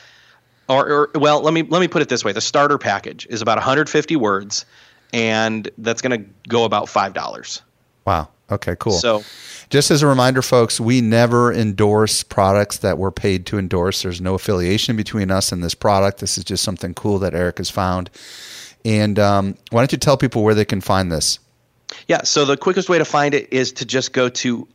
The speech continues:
Speaker 1: editor dot com. That's E D I T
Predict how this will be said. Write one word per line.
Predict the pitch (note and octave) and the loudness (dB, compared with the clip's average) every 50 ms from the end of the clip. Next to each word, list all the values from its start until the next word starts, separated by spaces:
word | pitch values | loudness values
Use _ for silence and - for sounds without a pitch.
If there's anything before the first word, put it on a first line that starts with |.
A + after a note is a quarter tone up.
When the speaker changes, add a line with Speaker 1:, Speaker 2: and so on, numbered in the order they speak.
| _ - | _ -2
Speaker 1:
editor | B2 B2 C#3 C#3 - - D3+ D3 D3 D3 D3+ | 0 0 0 0 -2 0 0 2 2 2 2
dot | C3+ - A#2 A#2 A#2 - | 2 2 2 2 2 0
com. | - - A#2+ A#2+ A#2+ C3+ D3 C3+ | -2 -2 0 0 0 -2 -2 -4
That's | G#2 G#2 - - - _ _ - | -4 -4 -6 -8 -14 _ _ -10
E | C3 C#3 C#3+ C#3+ C#3 | -8 -6 -6 -6 -8
D | B2+ G#2+ A#2+ B2+ C3 C3 B2+ - | -6 -2 0 2 2 2 2 0
I | A2+ A2 A2+ A#2 A#2+ A#2 | 0 0 2 2 0 0
T | A#2 - - D3 C3+ A#2+ A2+ A2 - | -2 -2 0 2 2 2 0 -2 -4